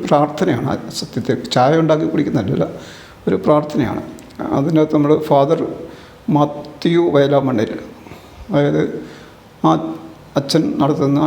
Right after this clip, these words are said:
ഡെയിലി ബ്ലെസ്സിങ് എന്ന് പറയുന്നൊരു പ്രോഗ്രാമുണ്ട്. ആ പ്രോഗ്രാം എല്ലാ ദിവസവും രാവിലെ അഞ്ചര മണിക്കുണ്ട്. അതിൽ നിന്നാണ് നമുക്ക് ഇന്നത്തേക്ക് കിട്ടുന്ന വചനം നമുക്ക് കിട്ടുന്നത്. അതാണ് നമ്മൾ ഈ പ്രോഗ്രാം നമുക്ക് അപ്ലോഡ് ചെയ്യാൻ ലേറ്റ് ആകുന്നതിൻ്റെ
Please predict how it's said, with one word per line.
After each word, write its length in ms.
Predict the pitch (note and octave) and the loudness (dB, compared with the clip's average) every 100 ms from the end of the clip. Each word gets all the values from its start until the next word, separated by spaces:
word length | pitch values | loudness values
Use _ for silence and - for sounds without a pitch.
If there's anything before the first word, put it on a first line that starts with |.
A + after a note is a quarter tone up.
| D#3+ | 2
ഡെയിലി 240 | C#3+ D3 D#3 | 2 2 2
ബ്ലെസ്സിങ് 300 | D#3 - G3 | 0 0 0
എന്ന് 100 | D3 C3+ | 0 0
പറയുന്നൊരു 320 | C#3+ D3+ C#3+ | -2 -2 -2
പ്രോഗ്രാമുണ്ട്. 500 | - A#2+ C3+ C3+ D3 D3+ - | -2 0 0 -2 -2 -2 -2
ആ 20 | C#3 - | -4 -2
പ്രോഗ്രാം 320 | C#3 D3+ D3+ D3 | 0 0 0 2
എല്ലാ 140 | D3+ | 2
ദിവസവും 240 | C#3+ - C3+ | 2 0 0
രാവിലെ 260 | C#3+ C#3+ - - | 0 0 -2 0
അഞ്ചര 240 | C3+ D3 C#3+ | 0 2 0
മണിക്കുണ്ട്. 380 | C3 - C#3+ - - - - - - - | 0 -2 -2 -2 -6 -14 -18 -20 -10 0
അതിൽ 120 | D3+ D#3+ | 2 4
നിന്നാണ് 200 | D3 C#3 | 2 2
നമുക്ക് 200 | C#3 D#3+ | 0 2
ഇന്നത്തേക്ക് 380 | D3 D3+ - C#3+ | 0 0 0 0
കിട്ടുന്ന 240 | C3+ D#3+ D#3 D3+ | -2 0 0 0
വചനം 280 | B2 D3+ F#3 B3+ | 0 0 -2 -2
നമുക്ക് 200 | A#2 - | -2 -4
കിട്ടുന്നത്. 280 | - - - - D3 | -8 -10 -12 -6 0
അതാണ് 220 | D3+ D#3 | 0 0
നമ്മൾ 140 | D#3 D3 | 0 0
ഈ 60 | D3+ D3 | 0 0
പ്രോഗ്രാം 340 | C#3+ C#3+ D3+ E3 - - - | 0 2 0 -2 -8 -14 -6
നമുക്ക് 280 | G3 D3+ D3+ C#3+ - - - - - - - D3+ | -2 0 2 0 -2 -10 -16 -18 -20 -20 -4 -2
അപ്ലോഡ് 280 | C#3+ F3 E3+ | 0 2 4
ചെയ്യാൻ 160 | D3 D3+ D3 | 4 4 2
ലേറ്റ് 200 | D3+ - | 2 2
ആകുന്നതിൻ്റെ 340 | D3 C#3 - | 2 0 -2